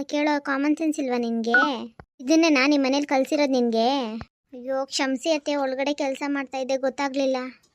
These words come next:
ಅದು ಅಡಿಗೆ ಮಾಡ್ತಿದ್ನಾ, ಹಂಗಾಗ್ ಗೊತ್ತಾಗ್ಲಿಲ್ಲ ಅತ್ತೆ.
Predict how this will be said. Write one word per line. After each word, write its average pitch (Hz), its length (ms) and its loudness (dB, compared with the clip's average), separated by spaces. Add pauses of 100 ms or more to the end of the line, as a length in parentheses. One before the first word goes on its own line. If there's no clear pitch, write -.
(400)
ಅದು 269 240 2
ಅಡಿಗೆ 294 380 2
ಮಾಡ್ತಿದ್ನಾ, 277 680 0 (240)
ಹಂಗಾಗ್ 269 320 2
ಗೊತ್ತಾಗ್ಲಿಲ್ಲ 269 600 0
ಅತ್ತೆ. 247 280 -4